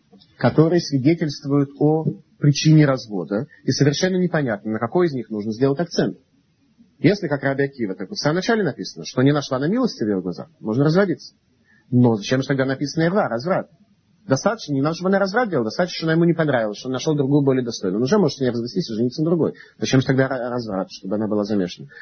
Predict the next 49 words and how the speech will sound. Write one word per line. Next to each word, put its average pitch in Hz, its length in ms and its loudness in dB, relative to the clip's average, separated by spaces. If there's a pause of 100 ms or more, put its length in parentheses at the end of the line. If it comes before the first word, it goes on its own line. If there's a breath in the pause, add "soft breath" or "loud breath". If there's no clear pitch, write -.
(160 loud breath)
А - 60 0
если 135 140 2
уже 156 120 2
написано 170 340 0
«разврат», 170 320 -2
так 135 80 -8
зачем 120 220 -4
написана 143 260 -4
другая 180 240 2
причина? - 400 -8 (920)
Так 131 140 0
что 135 120 -2
у 139 40 4
нее 131 80 2
подгорела 139 360 0
похлебка. 160 460 -4 (480)
Скажи, 156 340 0
что 196 120 -2
если 175 120 0
у 185 40 4
нее 170 60 0
подгорела 170 380 0
похлебка, 180 400 -2
это 151 120 -2
уже 147 140 0
достаточная 143 440 0
причина 135 300 0
для 120 140 2
развода. 107 500 -2 (560 soft breath)
И 135 100 4
тем 139 160 4
более 185 220 4
будет 147 260 -4
понятно, 120 500 -2
что 123 400 0
если 131 240 0
она 139 120 4
сделала 160 260 2
разврат, 165 360 -2
это 139 120 -8
еще 202 160 0
более 165 200 0
существенно, 117 460 -6
чем 120 140 -6
если 117 160 -4
у 127 40 0
нее 120 80 2
щи - 180 -4
подгорели. 90 500 -2